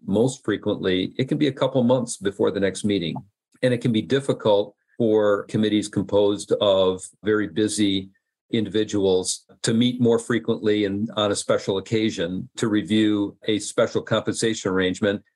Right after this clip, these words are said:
that's considered absolutely necessary and very urgent. So a lot of compensation committees have granted to the C E O the authority to make special compensation arrangements between meetings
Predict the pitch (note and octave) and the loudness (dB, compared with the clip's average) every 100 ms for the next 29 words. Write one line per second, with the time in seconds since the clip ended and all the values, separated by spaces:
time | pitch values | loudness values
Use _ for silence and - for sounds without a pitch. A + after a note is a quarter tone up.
0 | - A2 - A#2+ A2 C3 G#2 - A2 G#2 | -2 -2 0 -4 -2 0 -2 -2 -2 -2
1 | - G2 G2 F#2+ G2+ G2+ - G#2 F#2 F2+ | -2 -2 0 0 0 -2 -2 0 0 -2
2 | E2+ _ _ - G2+ F#2+ G#2 G2+ F#2+ G#2+ | -6 _ _ -4 -4 0 0 0 0 -2
3 | - E2+ - _ _ _ _ - - B2 | -2 -8 -12 _ _ _ _ -4 0 4
4 | A#2 A2+ A2 - - A2+ A2 A2+ A#2 C3+ | 6 4 2 -4 -4 0 2 4 2 2
5 | D#3+ B2+ A2+ A2+ - _ - A#2+ A2+ - | 0 2 2 2 -4 _ -2 -2 -2 -2
6 | B2 B2 - G#2 F#2+ F2+ E2+ - _ A2 | -4 -4 -2 0 0 -2 -4 -10 _ -2
7 | - - G#2+ A#2+ C3 A#2+ G2+ F2 - C3+ | 0 0 2 2 0 -2 -2 -4 -6 -2
8 | B2 A2 - A#2 A2+ G2+ G#2 G#2 F2+ F2+ | 0 -2 0 0 0 0 2 2 0 -4
9 | _ _ _ G#2 G2 - A#2 A#2 A#2 G#2+ | _ _ _ 0 0 0 2 4 4 2
10 | G#2 G2+ - _ _ - G#2+ G2+ G#2+ A#2 | 0 -2 -6 _ _ -6 -4 0 0 0
11 | A2+ - - A2+ A2 A#2 - A2 G#2+ G#2 | -4 -10 -2 0 2 -2 0 0 0 -2
12 | F#2 A2+ G#2+ - G#2 F#2+ - G2+ F#2 G#2+ | -2 -2 -2 -2 -4 -4 -2 -2 0 0
13 | A#2 G#2 F#2 E2 F#2 F2 B2+ B2+ C3+ A2+ | 0 0 -4 -4 -8 -4 0 2 2 2
14 | G#2 G2 F#2+ F#2+ | 2 0 -2 -6